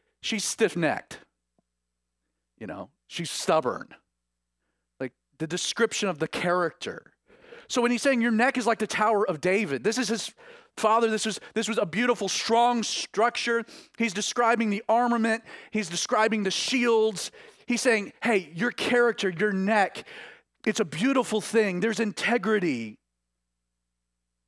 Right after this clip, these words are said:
Speaking of the shields, she gives him strength. She provides him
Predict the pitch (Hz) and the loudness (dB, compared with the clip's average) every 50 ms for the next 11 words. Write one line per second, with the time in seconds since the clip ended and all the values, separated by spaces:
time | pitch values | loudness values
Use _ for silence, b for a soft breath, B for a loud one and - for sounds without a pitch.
0 | _ _ _ - - - 233 240 - 233 220 208 180 202 202 - - - 247 233 | _ _ _ -10 -4 -2 -2 -2 0 -2 -2 0 -2 -2 -2 -2 -2 0 2 2
1 | 233 247 247 254 208 196 - - - B B B B B B B B B B _ | 2 2 2 -2 -4 -6 -8 -8 -12 B B B B B B B B B B _
2 | _ _ _ _ _ _ _ _ _ - - - 254 185 208 277 262 - - 247 | _ _ _ _ _ _ _ _ _ -8 -4 -4 -2 0 0 0 0 0 0 -2
3 | 226 214 - - - - - 190 196 170 156 131 123 - _ - - - - - | -2 -2 -2 -6 -6 -4 -2 0 0 0 0 -2 -4 -8 _ -14 -14 -12 -12 -14
4 | - _ _ _ _ _ _ _ _ _ _ _ _ _ _ _ _ _ _ _ | -16 _ _ _ _ _ _ _ _ _ _ _ _ _ _ _ _ _ _ _
5 | _ _ _ _ _ - - - 285 302 226 - 262 226 185 247 233 220 226 226 | _ _ _ _ _ -6 -2 0 0 0 2 0 0 2 2 4 4 4 4 2
6 | - - - 226 214 | 2 0 0 0 0